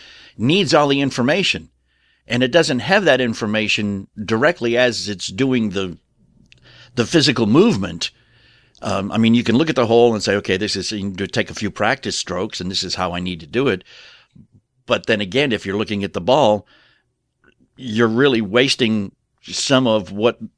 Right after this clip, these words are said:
the brain can do. If you're looking at the hole, the brain will be able to say, "Okay,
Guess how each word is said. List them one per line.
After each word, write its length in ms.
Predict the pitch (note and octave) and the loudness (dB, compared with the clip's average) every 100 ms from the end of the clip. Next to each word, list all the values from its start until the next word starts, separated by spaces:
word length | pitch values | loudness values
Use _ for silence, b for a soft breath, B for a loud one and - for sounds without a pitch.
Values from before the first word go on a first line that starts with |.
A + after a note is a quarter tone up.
| _ | _
the 320 | F2 F2+ F#2+ | -20 -10 -6
brain 420 | G2 G2 A#2 B2 | -6 0 2 2
can 220 | A#2 A2+ F#2+ | 0 -2 0
do. 220 | D3+ C#3 | 2 2
If 100 | F2 | 0
you're 100 | G2+ | -2
looking 280 | A#2 G#2+ G#2 | -2 -2 -4
at 100 | - | -6
the 80 | |
hole, 380 | F2 F3 F#3+ C#3 | 0 4 6 6
the 100 | A2 | 2
brain 340 | F2 A2+ C3 A#2 | -2 0 2 2
will 120 | A2 | -2
be 180 | G2 A2+ | -2 0
able 220 | G#2 G2+ | 0 -4
to 120 | F#2 | -8
say, 220 | - G2+ | -6 -4
"Okay, 460 | G#2 B2 F#2+ F#2+ | -2 -2 -2 -4